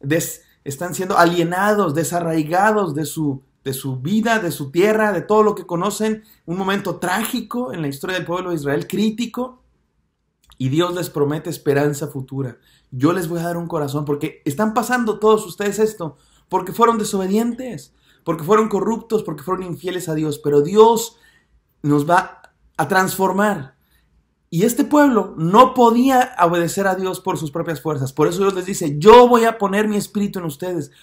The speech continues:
Ustedes no podían hacerlo, pero yo voy a hacer que puedan, porque voy a poner mi espíritu. Y tres enseñanzas tengo para todos nosotros en este día.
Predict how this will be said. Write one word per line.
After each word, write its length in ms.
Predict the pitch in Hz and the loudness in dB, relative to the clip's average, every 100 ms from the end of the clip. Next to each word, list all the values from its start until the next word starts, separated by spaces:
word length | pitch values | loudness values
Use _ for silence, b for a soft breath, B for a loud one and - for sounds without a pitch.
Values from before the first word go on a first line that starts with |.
| b | b
Ustedes 400 | 156 139 190 220 | -8 0 4 4
no 160 | 214 220 | 2 2
podían 300 | 220 214 220 | 2 2 2
hacerlo, 400 | 214 214 202 170 | 2 2 0 -2
pero 220 | 151 147 | 0 0
yo 320 | 143 175 175 _ _ | 2 -2 -4 _ _
voy 160 | 151 | 0
a 60 | 160 | 0
hacer 460 | 147 156 156 151 - _ | -2 -4 -4 -6 -16 _
que 120 | 151 | -2
puedan, 680 | 147 170 208 214 190 110 b b b | 4 6 8 6 4 -2 b b b
porque 240 | - 131 135 | -8 -2 2
voy 160 | 143 | 2
a 80 | 147 | 2
poner 260 | 147 135 147 | 0 0 0
mi 100 | 127 | -2
espíritu. 560 | - - 123 110 117 | -6 -6 -6 -6 -10
Y 100 | 127 | -6
tres 200 | 170 214 | -2 -2
enseñanzas 640 | 220 214 175 170 165 147 143 | -2 -6 -6 -8 -6 -8 -8
tengo 240 | 156 147 | -10 -8
para 220 | 151 131 | -6 -6
todos 160 | 143 139 | -4 -4
nosotros 500 | 127 - 113 113 107 | -6 -8 -10 -12 -14
en 120 | 117 | -14
este 220 | 120 - | -14 -12
día. 220 | 113 101 | -12 -12